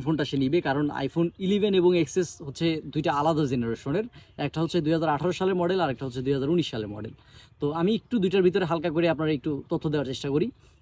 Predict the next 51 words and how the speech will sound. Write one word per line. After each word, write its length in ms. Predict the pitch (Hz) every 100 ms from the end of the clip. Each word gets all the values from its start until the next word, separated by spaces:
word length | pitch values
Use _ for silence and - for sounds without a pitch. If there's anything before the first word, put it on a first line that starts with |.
| -
ইলেভেন 260 | 196 214 226
এর 60 |
ক্ষেত্রে 300 | 208 226 226
আপনি 160 | 185 196
ইলেভেন 300 | 190 214 202
কারা 200 | 180 160
নিবেন? 240 | 127 170
ইলেভেন 300 | 175 151 165
হচ্ছে 260 | 160 - 170
যার 180 | 147 135
কাছে 200 | 151 156
প্রসেসিং 340 | 160 156 170 165
ইউনিটটা 300 | 156 135 143
বেশ-, 240 | 131 - 160
বেশি 200 | 139 123
ভালো 220 | 131 143
দরকার, 280 | 127 - 143 143
যার 200 | 123 127
একটু 200 | - 135 - - - -
পাওয়ারফুল 280 | 156 156 165
প্রসেসর 380 | 170 165 165 160
দরকার, 240 | 147 160
তারা 180 | 139 135
ইলেভেন 280 | 131 127 143
নিতে 200 | 135 143
পারেন। 240 | 147 220 - - _ 160
এর 40 |
সাথে 240 | 151 175 175
সাথে 180 | 180 190
ইলেভেন 340 | 175 165 170
এর 120 | 190 175
যে 120 | 160 147
ক্যামেরা 340 | 185 190 175 139
আছে, 180 | - 202
তিনটা 180 | 185 165
ক্যামেরা, 280 | 147 147 175
পেছনে 300 | 165 147 160
দুইটা, 240 | 143 135 208 - - - -
একটা 200 | 120 143
হচ্ছে 120 | 135
মেইন 180 | 156 156
ক্যামেরা, 260 | 165 170
আর 40 | 156
একটা 160 | -
হচ্ছে 160 | 135 147
আলট্রাওয়াইড 360 | 143 147 180 180
এবং 100 | 139
সামনে 280 | - 143 156
হচ্ছে 180 | 151 180
একটা, 180 | 170 226 - - - -
আহ, 240 | 120 123